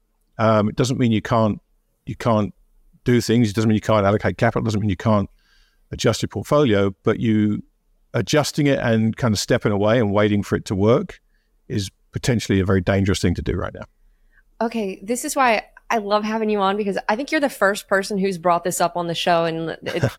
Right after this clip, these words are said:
Speaker 1: <laughs>
Speaker 2: maybe it's not in our human nature. You have to, like, learn to have two opposing ideas at once in your
Speaker 1: Yeah.
Speaker 2: mind. Because, okay, on
Speaker 1: Yeah.
Speaker 2: social media, for example, today, Twitter,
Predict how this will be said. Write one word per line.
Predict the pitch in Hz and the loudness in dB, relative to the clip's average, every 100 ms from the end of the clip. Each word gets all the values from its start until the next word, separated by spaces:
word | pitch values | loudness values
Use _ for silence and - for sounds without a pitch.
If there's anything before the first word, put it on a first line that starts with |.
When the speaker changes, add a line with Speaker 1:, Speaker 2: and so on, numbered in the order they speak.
| - | -12
Speaker 1:
<laughs> | - - | -16 -2
Speaker 2:
maybe | 226 311 415 | 0 4 4
it's | 415 - | 2 -2
not | 311 349 | 0 0
in | 320 - | 0 0
our | 247 | 0
human | 233 262 254 | 0 0 0
nature. | 226 226 254 | 0 0 0
You | 240 | 0
have | 254 247 | 0 2
to, | |
like, | 220 | 0
learn | 190 175 214 254 | 0 2 4 2
to | 240 | 0
have | 226 214 - | 2 0 0
two | - 247 233 | -2 2 2
opposing | 226 214 214 220 | 2 2 2 0
ideas | 196 190 202 | 0 0 -2
at | 202 | -2
once | 185 196 | -2 0
in | 196 | 2
your | 170 | 2
Speaker 1:
Yeah. | |
Speaker 2:
mind. | 185 208 | 2 0
Because, | 226 240 - | -2 -2 0
okay, | 285 320 | -2 0
on | 226 | 0
Speaker 1:
Yeah. | - | 2
Speaker 2:
social | 277 269 285 | 2 0 0
media, | 285 277 | 0 0
for | 233 | 0
example, | 190 180 175 190 | -2 -2 -4 -4
today, | 190 170 | -2 -2
Twitter, | - 220 170 | 0 0 0